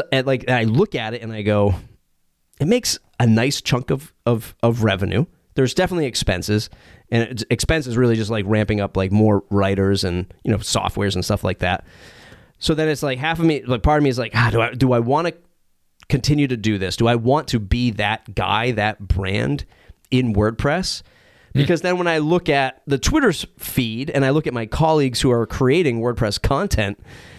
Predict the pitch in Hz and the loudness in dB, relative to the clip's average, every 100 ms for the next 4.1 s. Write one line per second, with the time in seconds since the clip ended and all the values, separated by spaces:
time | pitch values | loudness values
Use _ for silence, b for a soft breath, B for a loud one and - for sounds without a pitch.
0 | B B - 220 185 220 240 233 202 196 | B B -4 -2 0 0 0 0 0 0
1 | - - 156 170 - 120 131 127 147 123 | -4 -2 -4 -2 -2 2 0 0 -2 -2
2 | - 131 143 117 92 151 214 240 233 160 | -2 0 0 0 -2 -2 -2 -2 -2 0
3 | 170 - 170 - - 165 143 202 156 90 | 0 0 -2 -2 -2 0 2 0 -2 -6
4 | - | -6